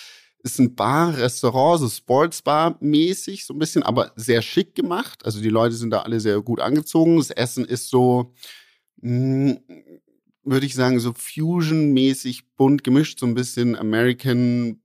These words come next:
Bar, aber auch ein bisschen was Asiatisches, gutes Frühstück und so weiter. Aber sehr schick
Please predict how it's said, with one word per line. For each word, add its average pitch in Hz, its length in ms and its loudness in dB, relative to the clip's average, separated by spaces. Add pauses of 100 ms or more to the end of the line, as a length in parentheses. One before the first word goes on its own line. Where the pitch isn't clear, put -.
Bar, 139 640 2 (240)
aber 101 260 -2
auch 107 160 -4
ein 117 60 -4
bisschen 107 220 -12
was 104 120 -6
Asiatisches, 123 840 -2
gutes 120 260 -16
Frühstück 135 400 -4
und 113 140 -4
so 107 80 -4
weiter. 123 340 -2 (640)
Aber 123 200 0
sehr 131 220 4
schick - 340 -6